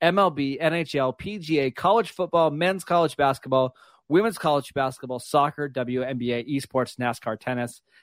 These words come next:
M M A, boxing, disc golf, Euro basketball, cricket, and more. Entries can be made in sixty seconds or less. It's that easy. They are currently operational in over thirty states and in Canada.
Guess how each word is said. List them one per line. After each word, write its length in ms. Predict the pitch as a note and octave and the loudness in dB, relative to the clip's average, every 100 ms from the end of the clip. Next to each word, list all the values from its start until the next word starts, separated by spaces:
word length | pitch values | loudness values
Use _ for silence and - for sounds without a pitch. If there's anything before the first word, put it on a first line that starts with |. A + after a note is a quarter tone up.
| _ - | _ 0
M 180 | F3 F3+ | 2 2
M 80 | E3 | 0
A, 160 | D#3 | 0
boxing, 480 | A2+ C3+ D3+ - A#2+ | 0 2 0 -2 -12
disc 220 | D3+ D#3 | -8 -8
golf, 220 | - C3 A#2+ | -4 -4 -2
Euro 160 | C3 B2+ | 0 0
basketball, 440 | B2+ B2 - A#2 | 2 -2 -2 -4
cricket, 340 | G#2+ C3+ C3 B2 | -4 -6 -6 -8
and 120 | A#2+ | -6
more. 320 | A#2+ A#2 A2+ _ _ _ - | -4 -4 -4 _ _ _ -6
Entries 320 | E3 D#3+ E3 | -4 -2 -4
can 140 | - C#3+ | -4 -4
be 80 | C3 | -2
made 200 | C3+ B2 | -2 -2
in 120 | A2+ | -4
sixty 380 | - G#3 - F3 | -4 -4 -4 -6
seconds 380 | E3 D3 C#3 | -2 -2 -4
or 80 | B2+ | -8
less. 280 | G#2+ A2+ A#2+ | -6 -6 -8
It's 160 | B2+ - | -12 0
that 240 | C#3+ C#3+ | 2 2
easy. 440 | B2+ A2+ B2+ A#2+ - _ _ _ _ | -2 -6 -8 -10 -14 _ _ _ _
They 80 | A#2+ | -6
are 100 | A2+ | -4
currently 360 | - D#3+ D#3 | -4 -2 0
operational 580 | C#3 B2+ B2+ B2+ - A#2+ | 0 -2 -2 -4 -4 -6
in 80 | A#2 | -4
over 160 | B2 A2+ | -4 -4
thirty 300 | - F3 E3 | 2 2 2
states 340 | - C#3 C3 - | 0 -2 -2 -6
and 200 | A#3 B3+ | 2 2
in 100 | A3+ | 2
Canada. 560 | E3+ E3 D3+ C#3+ D3 D3 | -4 -2 0 0 0 -2